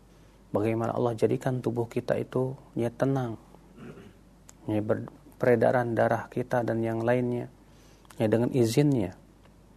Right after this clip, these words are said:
Demikian pula di, di saat malam itu memang Allah jadikan itu sebagai tempat istirahat. Maka salah besar kalau ada orang yang menjadikan malam,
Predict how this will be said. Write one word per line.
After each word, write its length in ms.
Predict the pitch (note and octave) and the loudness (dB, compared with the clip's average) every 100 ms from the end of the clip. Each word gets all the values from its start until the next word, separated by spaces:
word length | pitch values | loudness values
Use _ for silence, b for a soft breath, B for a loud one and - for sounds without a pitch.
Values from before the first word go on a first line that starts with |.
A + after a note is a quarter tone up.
| - - - - - - | -20 -20 -20 -20 -14 -4
Demikian 400 | A2+ A#2 C3 B2 | -2 0 -2 0
pula 240 | C3+ C3 | 2 2
di, 240 | A#2 A#2 A#2+ | 2 -4 -6
di 160 | - | -8
saat 320 | - C#3 C3+ - | -6 -2 -2 0
malam 160 | C3 C3 C#3 | 0 0 -2
itu 160 | - | 0
memang 400 | D3 D3+ - E3 | 2 2 0 -2
Allah 80 | D#3 D3 | -2 2
jadikan 400 | D3 D#3 - E3+ D#3 | 0 2 0 0 0
itu 160 | - | -2
sebagai 320 | - D#3 D#3+ | -2 -2 0
tempat 320 | D#3+ D#3 - - | 0 0 -2 -2
istirahat. 640 | D3 - E3+ E3 B2+ - - - - - - - - - - - - | -10 0 2 2 0 -6 -16 -20 -20 -20 -20 -20 -20 -20 -20 -20 -14
Maka 240 | C3+ A#2 A2+ | -10 -6 -2
salah 240 | B2+ B2 | 0 0
besar 400 | G#2+ - C3+ C3 | -2 4 4 6
kalau 240 | A#2+ A2 | 2 2
ada 160 | G#2+ G#2+ | 2 2
orang 240 | A2+ C3+ | 4 2
yang 160 | B2+ A2 | 2 0
menjadikan 400 | G2+ G#2 G2+ G#2+ | 2 0 0 0
malam, 400 | G2+ G2+ A#2 | 0 0 0